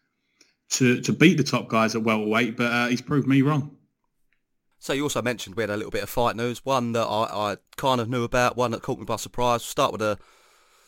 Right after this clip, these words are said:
Speaker 2: the one that's been do-, doing the rounds a little bit, potentially Colby Covington up against Khamzat Chimaev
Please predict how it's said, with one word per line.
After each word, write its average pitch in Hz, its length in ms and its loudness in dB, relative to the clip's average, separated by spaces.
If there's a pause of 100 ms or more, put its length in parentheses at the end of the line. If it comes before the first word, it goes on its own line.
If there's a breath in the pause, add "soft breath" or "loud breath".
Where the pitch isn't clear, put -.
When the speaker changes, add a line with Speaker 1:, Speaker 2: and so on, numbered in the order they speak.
(300 soft breath)
Speaker 2:
the 107 100 -2
one 107 140 2
that's 104 120 -6
been 131 140 -4
do-, 196 220 2
doing 190 260 6
the 139 80 2
rounds 131 240 2
a 120 40 2
little 117 180 0
bit, 107 240 -2
potentially 117 440 -4
Colby 120 360 2
Covington 110 500 -2
up 110 140 -4
against 104 300 -4
Khamzat 110 480 -4
Chimaev 107 840 2